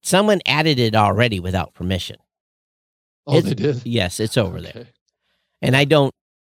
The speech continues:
Speaker 1: I, I don't know if they had it taken down or not, but my understanding it's, it is potentially on there.
Speaker 2: Okay.
Speaker 1: I didn't do it. I wouldn't do that.
Speaker 2: Yeah, I mean, I understand, uh, why,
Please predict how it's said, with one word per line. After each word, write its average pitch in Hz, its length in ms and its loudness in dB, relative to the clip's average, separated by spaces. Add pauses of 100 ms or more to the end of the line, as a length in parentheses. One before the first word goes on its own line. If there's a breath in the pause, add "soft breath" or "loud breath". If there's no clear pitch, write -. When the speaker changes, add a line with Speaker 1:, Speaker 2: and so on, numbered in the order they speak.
(120)
Speaker 1:
I, - 40 -16 (480)
I 131 120 0
don't 143 120 -4
know 135 60 0
if 117 80 -2
they 117 140 0
had 110 160 0
it 92 100 -6
taken 104 320 0
down 113 600 0 (120)
or 92 140 -6
not, 104 600 0 (560)
but 101 220 0 (160)
my 113 180 2
understanding 95 520 0
it's, - 480 -10 (100)
it 90 160 -2
is 92 300 -4 (100)
potentially 85 580 0
on 76 220 -6
there. 50 220 -16 (840)
Speaker 2:
Okay. 117 220 -14 (160)
Speaker 1:
I 127 160 2
didn't 131 240 2
do 90 220 2
it. - 160 -12 (100)
I 95 160 -4
wouldn't 104 260 -2
do 82 140 -4
that. - 240 -14 (540)
Speaker 2:
Yeah, 202 100 2
I 196 60 2
mean, 190 160 6
I 208 160 4
understand, 131 720 -4 (360)
uh, 120 100 -6
why, 117 600 0